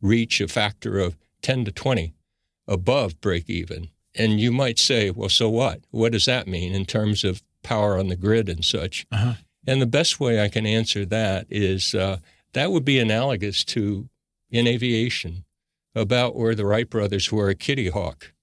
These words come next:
Speaker 1: The damn plane will fly.
Speaker 2: <laughs> Right.
Speaker 1: But if you stuck this microphone in front of the Wright brothers, they wouldn't have begun to tell you, "Is this now competitive with trains and boats and
Speaker 2: Sure.
Speaker 1: things as a form of transportation?"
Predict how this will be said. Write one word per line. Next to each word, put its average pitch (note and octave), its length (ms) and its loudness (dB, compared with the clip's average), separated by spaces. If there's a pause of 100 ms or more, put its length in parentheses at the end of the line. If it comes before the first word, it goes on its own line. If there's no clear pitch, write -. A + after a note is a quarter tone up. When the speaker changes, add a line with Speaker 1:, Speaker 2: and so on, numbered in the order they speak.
(460)
Speaker 1:
The A2+ 80 0
damn A#2+ 280 2
plane A#2+ 300 0
will F#2+ 80 0
fly. A#2 540 -2
Speaker 2:
<laughs> - 60 -20
Right. - 400 0
Speaker 1:
But A#2 120 4
if A2+ 100 4
you D#3+ 120 6
stuck D3 360 2
this C3 180 0
microphone A2+ 640 2
in G2 120 0
front A2+ 260 0
of G2+ 100 0
the G2 80 -2
Wright B2 260 -2
brothers, F#2 520 -2
they F#3 140 2
wouldn't C#3 220 4
have F2 60 0
begun B2 400 0
to G2 80 2
tell B2 260 -2
you, F2+ 240 0 (360)
"Is A#2 160 2
this B2 200 2
now A#2 200 4
competitive G2 640 -2
with F#2 160 -2
trains G2+ 360 0
and F2 120 -2
boats G#2+ 360 0
and - 80 4
Speaker 2:
Sure. A#2+ 120 2
Speaker 1:
things F#2 200 -2
as G2 60 -6
a F2+ 80 -2
form G#2 300 0
of E2+ 80 -2
transportation?" G2 920 -2